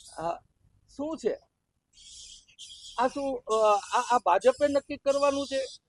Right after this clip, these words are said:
કે, અ, હિ-, હિન્દુઓનું, અ, ધર્મ શું અને સનાતન એટલે શું? ઈ સનાતન એટલે જે લોકોને ઉદ્ભવ કરે, એને મજા આવે, એની મોજ પડે, ઈ,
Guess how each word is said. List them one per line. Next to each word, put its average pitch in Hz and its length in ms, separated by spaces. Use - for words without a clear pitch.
કે, 254 180
અ, 220 200
હિ-, 180 200
હિન્દુઓનું, 480 800
અ, 185 400
ધર્મ 226 300
શું 240 240
અને 285 140
સનાતન 269 640
એટલે 285 300
શું? 262 260
ઈ 269 220
સનાતન 247 800
એટલે 240 500
જે 254 160
લોકોને 269 840
ઉદ્ભવ 262 420
કરે, 262 240
એને 247 300
મજા 233 360
આવે, 254 340
એની 262 300
મોજ 226 400
પડે, 226 300
ઈ, 277 340